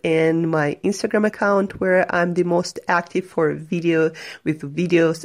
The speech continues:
and infographics. And as usual, till next time, eat better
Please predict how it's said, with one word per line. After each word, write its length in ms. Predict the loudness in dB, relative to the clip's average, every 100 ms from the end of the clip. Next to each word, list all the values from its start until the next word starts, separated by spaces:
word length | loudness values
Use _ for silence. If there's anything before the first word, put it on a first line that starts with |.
| -2
and 220 | -2 -2 -4
infographics. 1000 | -4 -2 -2 0 0 0 -4 -4 -12 -16 -20 -20 -20 -20 -20 _ 2
And 320 | 4 2 -2 -14 -20 _
as 200 | -2 0
usual, 500 | -2 -2 -6 -10 -12 _ _ -20 -20 -20 _ _ -2
till 200 | 2 2
next 340 | 2 -4 -12
time, 360 | -10 -10 -12 -18 -20 _ _ _
eat 280 | -2 -2 -4 -18 _ _ _ -16
better 580 | -2 0 2 0 -4